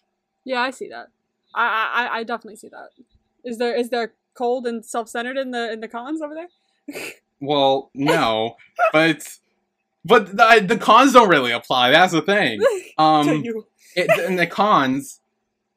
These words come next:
Speaker 2: are critical, indecisive, forgetful, and irresponsible.
Speaker 1: I'll give him irresponsible.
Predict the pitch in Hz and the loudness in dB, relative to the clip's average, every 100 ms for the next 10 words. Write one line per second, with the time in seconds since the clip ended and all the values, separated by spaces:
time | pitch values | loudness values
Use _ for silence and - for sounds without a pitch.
0 | _ 139 135 135 131 131 _ _ - 185 | _ 0 2 2 0 -6 _ _ -4 -2
1 | 220 269 262 311 277 _ _ _ _ 175 | 0 2 2 2 -6 _ _ _ _ -4
2 | 220 269 196 165 156 175 170 165 _ _ | -2 -2 0 0 -2 -4 -4 -6 _ _
3 | - 156 - 180 202 - 220 220 170 156 | -6 -4 2 0 0 -2 0 2 -2 -2
4 | 151 143 - 131 120 - - - _ _ | -2 -2 -4 -4 -4 -10 -20 -20 _ _
5 | _ _ _ _ - 269 311 370 269 240 | _ _ _ _ -6 -6 -4 -6 -6 -6
6 | 226 - 233 247 - - - | -8 -12 -12 -12 -16 -18 -18